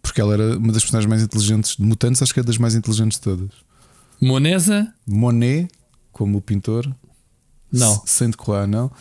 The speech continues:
Speaker 1: O mais inteligente de todos.
Speaker 2: Está uma chamada Lunella Lafayette. Será que é a mesma coisa que estamos
Speaker 1: Não,
Speaker 2: a falar?
Speaker 1: não, não, não, não.
Speaker 2: Conhecida como a Moon Girl, não?
Speaker 1: Não.
Speaker 2: Que está em quarto lugar.
Speaker 1: Curioso. Ah,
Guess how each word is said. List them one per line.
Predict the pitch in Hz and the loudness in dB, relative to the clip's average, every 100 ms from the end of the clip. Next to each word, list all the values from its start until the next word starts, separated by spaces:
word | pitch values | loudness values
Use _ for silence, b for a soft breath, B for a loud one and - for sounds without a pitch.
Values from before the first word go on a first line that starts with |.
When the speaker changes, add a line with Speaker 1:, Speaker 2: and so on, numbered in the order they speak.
| B B B | B B B
Speaker 1:
O | 113 | 0
mais | 147 156 | 2 0
inteligente | 147 139 139 127 | 0 0 0 -2
de | |
todos. | - 143 156 - - - | -2 -4 -4 -8 -14 -4
Speaker 2:
Está | 165 | -2
uma | 170 185 | 0 0
chamada | - 180 175 160 175 - | 0 2 2 0 -2 -2
Lunella | 180 156 196 180 165 175 185 180 | 0 2 2 2 2 2 2 0
Lafayette. | 175 165 190 160 113 107 | 0 2 2 2 0 0
Será | - 131 135 | 0 0 0
que | 147 | 0
é | |
a | |
mesma | 143 143 | 0 0
coisa | 139 143 151 | 0 0 0
que | |
estamos | 151 107 | 0 4
Speaker 1:
Não, | 104 | 4
Speaker 2:
a | |
falar? | 107 107 170 | 4 2 0
Speaker 1:
não, | 135 104 104 104 | -2 -2 0 -2
não, | 101 101 | -2 -4
não, | 104 104 | -4 -6
não. | 104 107 _ - | -6 -8 _ -2
Speaker 2:
Conhecida | 135 - 143 147 | 2 2 2 2
como | 147 | 2
a | 139 | 2
Moon | 147 160 151 | 2 2 2
Girl, | 135 131 120 113 117 120 - | 2 2 2 2 0 -4 -4
não? | 123 135 151 _ _ _ - | -2 0 -2 _ _ _ -6
Speaker 1:
Não. | 104 104 104 - _ _ _ _ _ - | -2 -2 -4 -8 _ _ _ _ _ -6
Speaker 2:
Que | |
está | - | -2
em | 156 | 0
quarto | 190 190 | 0 -2
lugar. | 214 196 185 - _ _ _ _ _ _ - | -2 0 -2 -6 _ _ _ _ _ _ -10
Speaker 1:
Curioso. | - 101 95 98 - - - - _ _ _ _ _ _ _ _ _ _ - | -2 -2 -2 -4 -8 -10 -12 -16 _ _ _ _ _ _ _ _ _ _ -8
Ah, | 135 110 | -2 0